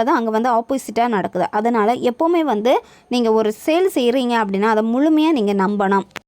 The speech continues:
இப்ப நீங்க காசு யாருக்காவது கொடுக்க போறீங்க, அப்படி இல்லைன்னா ஏதாவது பிசினஸ் பண்றதுக்காக பணம் வந்து போட்டிருக்கீங்க,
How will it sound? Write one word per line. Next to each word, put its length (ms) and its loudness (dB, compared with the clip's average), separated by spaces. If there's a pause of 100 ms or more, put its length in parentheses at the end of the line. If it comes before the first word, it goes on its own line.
(180)
இப்ப 220 -2
நீங்க 180 0 (1120)
காசு 300 0
யாருக்காவது 420 -4
கொடுக்க 200 -4 (100)
போறீங்க, 320 0 (280)
அப்படி 220 -2
இல்லைன்னா 260 0 (180)
ஏதாவது 300 -2
பிசினஸ் 520 -4
பண்றதுக்காக 800 0 (600)
பணம் 220 -2
வந்து 220 -2
போட்டிருக்கீங்க, 600 0